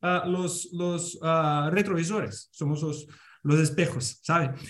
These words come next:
Y entonces esto que, que buscamos a, a, a, um, fornecer con mucha, ah, humildad, si dice esto, con, ah, humble, un, una, un approach muy humilde, ah, de saber que nosotros no somos los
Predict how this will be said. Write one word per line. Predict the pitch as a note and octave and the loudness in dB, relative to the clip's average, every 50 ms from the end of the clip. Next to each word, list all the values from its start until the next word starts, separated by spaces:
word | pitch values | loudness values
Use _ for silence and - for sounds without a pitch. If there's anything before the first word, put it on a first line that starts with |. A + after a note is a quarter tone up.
| - - - - C#3+ | -18 -20 -20 -10 -2
Y | - F3+ | 0 2
entonces | F3+ F3 A3 B3+ - - A3 G3 | 2 4 2 0 0 0 2 2
esto | G#3 A3 A3 - A#3+ B3 | 4 4 2 2 -2 -2
que, | - B3 A#3 A#3 A#3 | 0 0 0 0 0
que | - - G#3 | 0 0 0
buscamos | G3+ G#3+ - - - A3 A3 A3 A3 G#3 - - - _ | 2 0 -2 -2 -2 0 0 0 -2 -4 -6 -10 -8 _
a, | - F3+ F#3 F#3 F#3 F3 E3 F3 F3 F3 E3+ E3+ E3+ D#3+ - - - - - | 2 2 2 2 2 2 2 2 4 4 4 2 0 -2 -4 -8 -14 -6 -2
a, | D#3+ D#3+ D#3 D#3 | 0 2 2 2
a, | |
um, | D#3 D3+ D3 D3 D3 C#3+ C3+ C3 B2+ B2 B2+ B2+ - - - C#3+ | 2 4 4 4 4 4 4 4 4 4 2 -2 -8 -12 -18 -6
fornecer | - - G3 F#3+ F3+ E3+ E3+ - C4 B3 F#3+ - - - - - - - | -2 2 2 4 4 2 2 2 2 2 0 0 -4 -12 -18 -20 -4 2
con | - G#3 G3+ | 6 6 8
mucha, | G3 G3+ G#3+ - - A3 G#3+ G3+ - - - | 8 6 6 4 2 0 0 0 -2 -4 -4
ah, | D#3+ E3+ E3 E3+ | -4 -4 -2 -2
humildad, | E3+ E3 D#3+ D#3+ D#3 D#3+ F3+ G#3+ C4+ D4 D4 D#4 D4+ - - _ | -2 -2 0 2 2 2 2 0 -2 -4 -6 -8 -10 -14 -20 _
si | _ - - D3+ | _ -14 -10 -10
dice | D#3 D#3+ - - | -10 -8 -6 -6
esto, | G3 G3+ - - A3 | -8 -6 -8 -10 -6
con, | A3+ - E3+ D#3 C3+ - - - | -4 -4 -4 -4 -4 -8 -8 -6
ah, | C#3+ C#3+ C#3+ C#3+ C#3 - C#3+ - - - - _ - - | -2 -2 0 0 -2 -2 -6 -8 -10 -14 -20 _ -2 2
humble, | F#3 G#3 A#3+ A#3+ B3 B3+ B3+ - | 4 4 4 4 2 0 -2 -2
un, | F3+ E3+ F3 | -2 -2 0
una, | E3 D#3+ D#3+ D#3 D#3+ | 0 0 2 0 0
un | D3+ D#3 E3 | 0 0 0
approach | D#3+ D#3 - F3+ F3 F3 - - - - | 0 -2 -2 -2 -2 -2 -4 -8 -8 -4
muy | E3 F3 F3+ F3+ | -2 0 0 2
humilde, | E3 D#3+ D#3 F#3 A3+ B3 A#3+ C4 C#4 C4+ - - _ _ _ - | 2 4 4 4 4 2 2 0 -2 -4 -6 -12 _ _ _ -4
ah, | D#3+ D#3+ D#3+ - D3 C#3+ | -2 -2 0 0 2 2
de | D3 D#3 | 2 4
saber | D3 - E3+ E3 F#3 G3 F3+ F3 | 4 2 2 2 2 2 2 0
que | - F3+ E3+ | 0 -2 -2
nosotros | D#3+ D#3 C3 D#3 E3 E3 E3 D#3 C3+ | -2 -2 -4 -6 -6 -4 -4 -4 -2
no | D#3 D#3+ D#3 | -2 -2 -2
somos | - - E3+ E3 D#3 C#3 C3 | -2 -2 -2 0 -2 -2 -2
los | D#3+ F3 D#3+ D#3 D3+ D3+ D3+ | -4 0 2 2 2 2 0